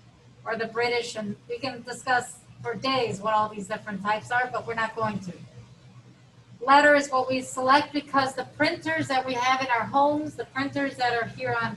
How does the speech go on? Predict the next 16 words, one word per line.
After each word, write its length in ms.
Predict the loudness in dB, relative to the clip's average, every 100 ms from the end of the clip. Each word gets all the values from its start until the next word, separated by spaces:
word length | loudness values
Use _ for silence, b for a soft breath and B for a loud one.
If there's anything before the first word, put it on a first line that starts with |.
| -6
campus 480 | -4 -2 -4 -4 -2
are 180 | -4
letter, 540 | -2 -2 0 -2 -4 -10 -10
are 100 | -8
designed 600 | -8 -2 0 0 -2 -10 -14 -20 -18
to 200 | -8 -8 -8
the 100 | -8
U 160 | -4
S 200 | -4 -4
system, 460 | -8 -6 -4 -6 -8 -16 -20 -18
which 140 | -14
is 140 | -10 -2
letter. 320 | -2 -2 -6 -12 -20 -20 -20 -20 -20 -20 -20 -20 -20 -20 -4
What 260 | 2 2 2
to 80 | -8
plot? 540 | -8 4 6 8 4